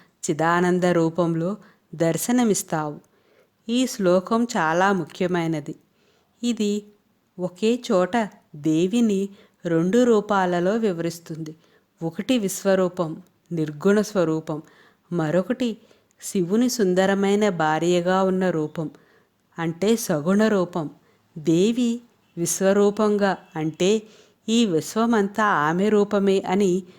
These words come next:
భావించబడుతుంది. ఈ రూపంలో ఆమె కాలం,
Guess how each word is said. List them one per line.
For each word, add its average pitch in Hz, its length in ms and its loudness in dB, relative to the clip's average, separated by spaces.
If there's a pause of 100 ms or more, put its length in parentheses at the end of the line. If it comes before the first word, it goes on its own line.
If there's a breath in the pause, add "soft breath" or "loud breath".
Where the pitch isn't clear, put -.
(180 loud breath)
భావించబడుతుంది. 165 1120 0 (460 soft breath)
ఈ 240 200 4
రూపంలో 185 640 0 (420 loud breath)
ఆమె 202 320 2
కాలం, 165 680 -2